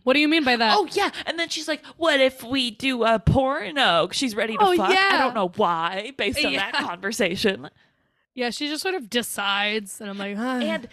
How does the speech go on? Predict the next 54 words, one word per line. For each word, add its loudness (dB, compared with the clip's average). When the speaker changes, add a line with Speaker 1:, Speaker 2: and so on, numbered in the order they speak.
Speaker 2:
he 0
asks -2
her 0
if -2
she's -4
sure, 2
which -4
I 0
think -4
is -8
really 0
interesting -4
because -4
he 0
has 4
Speaker 1:
Yeah. 2
Speaker 2:
been, 2
like, -18
very, 0
like, -2
pestering -2
her 0
to, -2
like, -2
have 0
Speaker 1:
Right. -4
Speaker 2:
sex -6
with -8
him. -4
And -10
as -8
soon -6
as -6
she's -8
like, -6
"Yeah, 2
I'm 0
ready," 0
he's -4
like, 0
"Wait, 0
really? 0
Are 0
you 2
sure?" -2
<laughs> -6
Speaker 1:
Yeah. 0
There's -10
also, -14
like, -12
not -4
to -4
do -4
this, -4